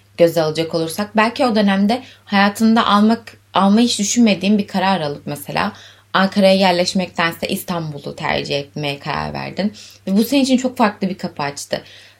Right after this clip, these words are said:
Atıyorum o dönemde bundan bir sene önce sana biri bunu söylese bunu hata olarak görebilecekken belki o dönemde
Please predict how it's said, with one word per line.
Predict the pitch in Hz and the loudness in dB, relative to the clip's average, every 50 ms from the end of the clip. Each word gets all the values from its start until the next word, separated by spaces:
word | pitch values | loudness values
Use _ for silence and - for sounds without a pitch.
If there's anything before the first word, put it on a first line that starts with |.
| _ _ - | _ _ -2
Atıyorum | 202 202 - 254 269 262 262 254 254 - - _ _ _ _ _ _ | -2 0 2 2 2 2 2 0 -2 -6 -10 _ _ _ _ _ _
o | 208 214 214 | 2 4 6
dönemde | 254 247 233 220 214 214 202 208 190 | 6 6 6 4 4 2 2 2 4
bundan | 220 220 226 233 233 214 | 4 4 4 4 4 2
bir | 233 | 2
sene | 233 - 233 208 202 202 | 0 0 2 2 2 2
önce | 202 202 202 202 214 | 2 0 0 0 -2
sana | 208 - 220 214 220 208 190 | -2 0 0 0 2 2 0
biri | 208 208 226 233 190 | 0 0 0 2 2
bunu | 214 220 220 | 2 2 2
söylese | - - 233 165 151 143 147 147 - - 190 214 240 - - _ _ _ _ - | 0 -2 -2 -2 -2 -2 -4 -6 -6 -6 -6 -6 -8 -10 -16 _ _ _ _ 2
bunu | 202 214 226 226 | 4 4 4 4
hata | 214 220 - 233 226 220 | 2 0 0 0 0 2
olarak | 202 202 196 202 202 - | 2 2 2 0 2 2
görebilecekken | 180 175 175 170 165 180 165 202 208 208 208 - 170 165 170 180 | 2 2 2 2 -2 -4 -2 -2 -4 -4 -4 -4 -6 -4 -2 -2
belki | 185 180 185 - 202 | -2 -4 -4 -6 -4
o | - 190 185 | -4 -2 -2
dönemde | 180 170 160 151 151 156 156 151 170 190 240 - | -2 -2 -2 -4 -6 -6 -8 -6 -6 -6 -6 -6